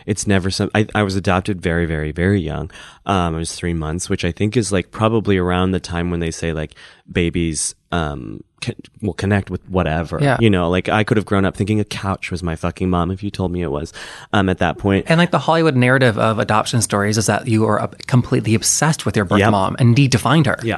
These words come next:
Speaker 2: to find this missing piece of yourself.
Speaker 1: Yeah, it does feel like a mi-, it's so funny 'cause I've, I've been trying to pitch this show. I've been trying to convince a network to pay for me to go back to Korea, basically. And they, the question that always comes back is basically like,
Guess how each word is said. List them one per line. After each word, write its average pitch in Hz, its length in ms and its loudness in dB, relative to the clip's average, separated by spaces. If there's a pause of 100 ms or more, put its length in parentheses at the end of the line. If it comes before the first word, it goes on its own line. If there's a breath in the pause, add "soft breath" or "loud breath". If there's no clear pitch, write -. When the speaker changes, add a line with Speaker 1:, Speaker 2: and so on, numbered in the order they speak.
Speaker 2:
to 135 80 0
find 123 220 0
this 113 100 -4
missing 120 240 2
piece 139 240 0
of - 80 -2
yourself. - 240 -2
Speaker 1:
Yeah, 120 220 6
it 113 140 4
does 135 220 4
feel 120 240 4
like 101 280 2
a 104 60 2
mi-, 104 180 0 (260 loud breath)
it's 135 160 2
so 160 160 6
funny 143 260 2
'cause 104 180 -2
I've, 98 260 0 (180)
I've 98 160 -2
been 101 160 2
trying 123 320 0
to 104 60 2
pitch - 320 -6
this 85 100 -4
show. 92 500 0
I've 90 140 -4
been 98 140 -2
trying 110 200 0
to 101 60 0
convince 90 420 -2 (100)
a 87 160 0
network 78 400 -4
to - 100 -8
pay 80 340 -4
for 80 160 -8
me 80 120 -2
to 80 60 -6
go 87 120 -4
back 80 200 -4
to - 60 -16
Korea, 87 340 -4
basically. 80 520 -6 (260 loud breath)
And 113 100 0
they, 110 120 6 (160)
the 101 100 0
question 107 400 0
that 90 140 0
always 85 240 0
comes 85 180 -10
back 170 360 2
is 98 80 -4
basically 92 420 0
like, 85 180 -2